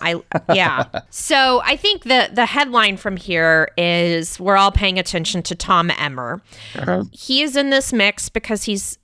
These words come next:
Speaker 1: the majority whip, and he's sort of next in line after Scalise was felled. And so, um, Tom Emmer ran the National Republican Congressional Committee, which is the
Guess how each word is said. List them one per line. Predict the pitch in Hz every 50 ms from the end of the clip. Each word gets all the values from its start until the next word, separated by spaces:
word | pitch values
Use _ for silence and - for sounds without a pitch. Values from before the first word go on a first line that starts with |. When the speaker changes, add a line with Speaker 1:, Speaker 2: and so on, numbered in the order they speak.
| _
Speaker 1:
the | - 185 170 190 196 190
majority | 190 190 180 175 180 180 185 185 196 202 214 214
whip, | 196 180 180 185 175 170 170 - _ - - - -
and | 190 185 180
he's | 180 180 -
sort | - 208 196 190
of | 180 170
next | 175 180 180 - - - - 202
in | 185 175 170
line | 185 185 185 175 165 160 165 170 180 170
after | 156 160 - - 175 156 151 156 - - _ _ _ _ _ _ _ _ -
Scalise | - - - 196 185 185 190 196 175 - - - - _
was | - 196 196 - -
felled. | - - 180 160 156 147 151 147
And | - - 190 208 208 202
so, | - - 226 208 202 202 196 -
um, | - 202 196 190 185 180 175 170 175 - - - - - - _ _ _ _ _ _ _ _ _ _ _
Tom | - - 294 320 403 415
Emmer | 214 240 254 254 247 240 233 226 - -
ran | 202 226 214 214 214 214 214 214
the | 214 220
National | 208 208 208 208 - - 240 226 220
Republican | 214 208 - - 214 180 196 196 - - 214 202
Congressional | 175 202 190 - 185 170 185 - - - 190 185 180 175 156 - _
Committee, | - - 190 180 170 165 160 156 156
which | 160 185 180 - -
is | 180 175 170 - -
the | 170 196 190 185 180 180 175 165 -